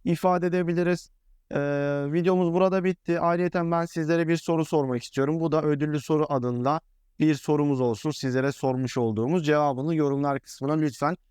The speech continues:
eklemeyi unutmayalım. Bu soru hakkında tartışmanızı ben tavsiye ediyorum arkadaşlar. Hani böyle interaktif bir çalışma olsun istedim.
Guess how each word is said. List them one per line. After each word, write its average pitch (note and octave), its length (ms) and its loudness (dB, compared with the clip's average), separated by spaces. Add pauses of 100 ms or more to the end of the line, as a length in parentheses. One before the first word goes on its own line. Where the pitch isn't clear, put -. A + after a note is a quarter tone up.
(120)
eklemeyi D3 460 0
unutmayalım. E3+ 540 0 (280)
Bu F#3 120 2
soru F3+ 220 2
hakkında D#3+ 300 -2
tartışmanızı C#3 720 -2
ben E3 200 2 (220)
tavsiye D#3 420 2
ediyorum B2+ 260 0
arkadaşlar. G2+ 440 -6
Hani D#3 220 0
böyle D#3+ 180 2
interaktif D3 520 -2
bir D#3+ 80 0
çalışma C#3 420 0
olsun C#3 360 0
istedim. A#2 400 -6